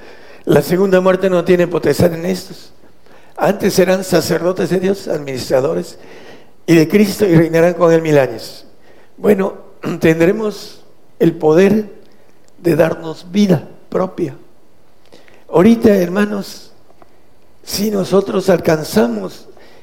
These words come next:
el espíritu de vida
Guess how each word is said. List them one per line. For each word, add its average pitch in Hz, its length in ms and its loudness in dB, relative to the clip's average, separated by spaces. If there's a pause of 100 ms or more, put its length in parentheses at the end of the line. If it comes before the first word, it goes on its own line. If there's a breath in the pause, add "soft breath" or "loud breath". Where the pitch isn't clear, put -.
(160 soft breath)
el 151 160 6
espíritu 175 720 0 (1500)
de 160 160 4
vida 160 480 2